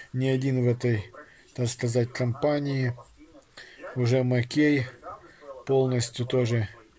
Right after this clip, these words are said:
взят в оборот Европейским Союзом. Надеюсь, что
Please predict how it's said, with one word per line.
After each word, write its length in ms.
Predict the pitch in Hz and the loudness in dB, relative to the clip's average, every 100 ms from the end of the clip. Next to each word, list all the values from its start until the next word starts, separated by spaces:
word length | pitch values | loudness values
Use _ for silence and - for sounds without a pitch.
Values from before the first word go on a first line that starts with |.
| _ - - - - - - - | _ -20 -20 -18 -18 -18 -16 -6
взят 440 | 110 123 127 120 | 0 4 2 2
в 120 | 120 | 0
оборот 520 | 123 120 127 135 127 123 | 2 4 4 4 2 0
Европейским 800 | 120 120 120 135 127 127 127 | 2 2 0 0 0 0 -4
Союзом. 580 | 117 - 127 120 110 113 | -2 0 2 2 0 0
Надеюсь, 500 | 120 127 139 139 127 | 0 2 2 2 2
что 380 | - - 127 | -2 0 0